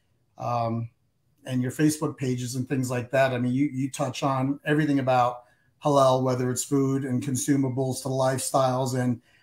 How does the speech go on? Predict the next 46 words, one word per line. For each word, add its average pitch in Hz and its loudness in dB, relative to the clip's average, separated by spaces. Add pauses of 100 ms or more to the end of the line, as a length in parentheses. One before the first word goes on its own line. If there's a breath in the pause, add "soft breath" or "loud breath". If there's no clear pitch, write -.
(120)
little 147 6
bits 160 2
and 139 4
pieces 156 2
of 127 0
science 143 2
and 143 6
interesting 139 0 (340)
things 147 6
that, 139 2
um, 143 6
make 165 4
a 139 0
difference 165 2
in 147 2
our 123 2
lives. 117 0
And 123 0
so 131 0 (260 soft breath)
I 131 -4
think - 2 (100)
you're, 147 6
uh, 135 4 (140)
very 151 2
well 156 4
accomplished, 147 0
very 139 0
well 131 0
known. 135 0 (480)
And 127 -2
I 131 2
want 139 2
to 135 -4
acknowledge 131 -2
that 131 0
first 131 -6
and 127 -6
foremost, 131 -2
and 127 -2
thanking 127 -2
you 131 0
for 131 -4
being 127 0
part 127 -4
of 120 -12
this, - -10